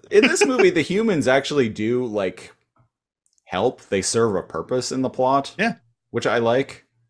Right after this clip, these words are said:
Speaker 1: They're not just
Speaker 2: Just
Speaker 1: there.
Speaker 2: there. But, yeah, they're not just, like, running around, like, being shocked at everything, like Shia
Speaker 1: Screaming,
Speaker 2: LaBeouf, like, dodging.
Speaker 1: "Optimus!"
Speaker 2: Right?
Speaker 1: <laughs> Yeah, they're actually, like, they're, they're there for a reason.
Speaker 2: Um,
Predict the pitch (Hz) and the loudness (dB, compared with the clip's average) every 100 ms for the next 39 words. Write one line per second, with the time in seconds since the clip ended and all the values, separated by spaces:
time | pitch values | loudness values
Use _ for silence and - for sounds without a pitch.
0 | _ 110 113 117 - _ _ _ _ - | _ 0 4 2 0 _ _ _ _ -8
1 | 110 156 87 98 101 110 160 - _ _ | -2 0 0 0 0 -2 -6 -12 _ _
2 | _ _ - 143 123 160 139 123 113 135 | _ _ -2 -2 -2 0 2 2 2 2
3 | 135 131 127 135 117 127 131 131 120 110 | 2 2 0 0 0 2 4 4 2 2
4 | 117 127 113 110 127 123 117 113 - 104 | 2 4 2 0 -2 2 2 2 -2 -4
5 | 104 147 131 127 131 143 156 107 - 117 | -2 0 0 0 -2 -2 -4 -4 -4 -2
6 | 110 107 143 127 117 120 101 98 - 339 | -2 4 6 6 2 0 -6 -8 0 2
7 | 311 202 202 262 285 277 269 262 233 160 | 2 0 -4 -4 -2 -2 -2 -4 -8 -6
8 | - - - _ _ _ - 262 - _ | -4 -4 -8 _ _ _ -4 -4 -4 _
9 | _ - 214 185 - - _ 180 226 233 | _ -4 0 0 -2 -16 _ -8 -4 -2
10 | 208 - 202 - 254 226 285 147 90 120 | -2 2 0 2 -2 0 0 0 4 4
11 | 127 127 135 120 110 110 107 - _ _ | 4 2 0 0 2 0 -2 -10 _ _
12 | _ - 117 101 - - 110 95 110 104 | _ -2 -2 -2 -6 2 2 4 2 2
13 | 85 95 85 101 101 65 50 _ _ _ | 0 -4 -4 -6 -10 -12 -16 _ _ _
14 | _ _ _ - 139 139 135 135 | _ _ _ -4 0 2 4 2